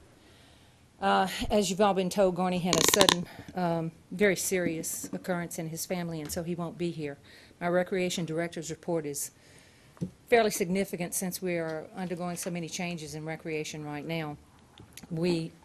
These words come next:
yesterday afternoon, had a meeting to start our fall ball program,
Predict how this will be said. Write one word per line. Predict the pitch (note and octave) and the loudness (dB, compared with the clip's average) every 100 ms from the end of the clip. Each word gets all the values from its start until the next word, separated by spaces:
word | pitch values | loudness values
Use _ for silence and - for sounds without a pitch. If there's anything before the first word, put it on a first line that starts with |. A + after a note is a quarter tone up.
| - - _ - | -20 -20 _ -4
yesterday | F#3 G3 - F#3+ F#3 | 2 2 2 -2 -2
afternoon, | F3+ F3 E3+ F3 E3+ | -2 -4 -4 -4 -4
had | E3 F3+ | -4 -4
a | D#3+ D#3+ | 0 2
meeting | E3 E3 D#3+ | 2 0 -6
to | - F#3 E3+ D#3+ | -4 -2 -2 -4
start | - F#3+ F3 | -4 -2 -2
our | E3+ D#3 D3+ | -4 -6 -4
fall | - F#3 F3+ | 0 2 2
ball | E3+ D#3+ | 0 -4
program, | - F3+ D#3 D#3+ D3+ D3+ | -2 -2 -2 -6 -8 -10